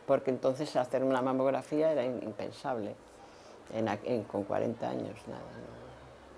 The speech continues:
Entonces estaba nadando, me acuerdo, pero, pero nada. Y, y bueno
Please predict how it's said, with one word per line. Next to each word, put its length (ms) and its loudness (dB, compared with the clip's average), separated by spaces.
Entonces 360 -6
estaba 300 2
nadando, 420 2
me 80 2
acuerdo, 440 0
pero, 340 0
pero 540 2
nada. 220 -2
Y, 60 -4
y 580 2
bueno 280 4